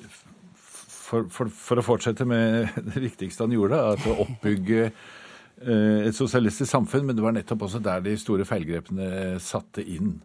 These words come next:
Altså når man skulle, han var god til å krige, men han var ikke så god til å styre, for å si det sånn. Eh, han var en utålmodig sjel,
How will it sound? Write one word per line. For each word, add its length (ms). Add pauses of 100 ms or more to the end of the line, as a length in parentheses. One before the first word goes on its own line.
(160)
Altså 240
når 140
man 160
skulle, 260 (380)
han 100
var 140
god 160
til 60
å 80
krige, 280 (360)
men 200
han 140
var 100
ikke 140
så 100
god 160
til 80
å 60
styre, 320 (100)
for 140
å 80
si 100
det 140
sånn. 180 (800)
Eh, 320
han 160
var 140
en 100
utålmodig 560
sjel, 300